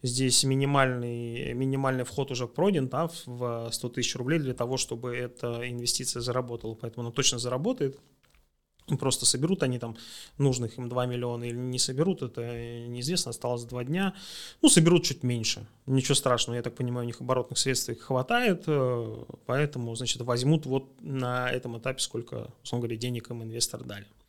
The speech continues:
Всё, нам остаётся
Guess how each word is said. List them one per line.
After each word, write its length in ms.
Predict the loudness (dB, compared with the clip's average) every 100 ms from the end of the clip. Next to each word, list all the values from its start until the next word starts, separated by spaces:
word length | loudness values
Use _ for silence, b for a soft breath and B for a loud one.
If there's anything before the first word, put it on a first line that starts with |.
| B B B B B B B B B 4
Всё, 300 | 10 12 12
нам 180 | 10
остаётся 880 | 4 2 0 2 2 2 2 2 0